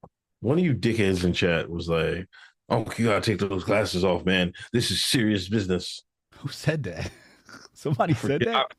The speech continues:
Speaker 2: that?
Speaker 1: I, I meant to say it, but I forgot. Somebody said it earlier. So I meant to take the glasses off for a minute.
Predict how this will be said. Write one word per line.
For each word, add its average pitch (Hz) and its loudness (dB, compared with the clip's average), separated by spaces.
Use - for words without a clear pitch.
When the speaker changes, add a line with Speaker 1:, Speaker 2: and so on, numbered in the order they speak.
Speaker 2:
that? 202 2
Speaker 1:
I, 214 4
I 208 2
meant 247 2
to 160 2
say 185 0
it, 131 -4
but 127 -2
I - -10
forgot. 143 0
Somebody 202 0
said 180 2
it 160 2
earlier. 143 2
So 139 -2
I 135 2
meant 143 -4
to 131 -10
take 123 -6
the - -20
glasses 113 -4
off 104 -8
for 101 -12
a - -12
minute. 92 -12